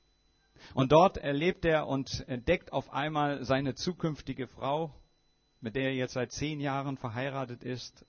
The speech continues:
zwei kleine Kinder hat. Und er darf ein neues Leben beginnen. Er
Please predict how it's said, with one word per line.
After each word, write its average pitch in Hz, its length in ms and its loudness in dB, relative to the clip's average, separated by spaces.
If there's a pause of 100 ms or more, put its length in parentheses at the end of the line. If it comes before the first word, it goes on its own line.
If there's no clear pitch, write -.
(200)
zwei 113 260 -6
kleine 113 340 -4
Kinder 131 360 -6
hat. 117 340 -10 (1300)
Und 139 220 2
er 131 160 -4
darf 135 280 -4
ein 135 220 -4
neues 147 340 -4
Leben 165 360 -6
beginnen. 82 500 -8 (920)
Er 123 300 2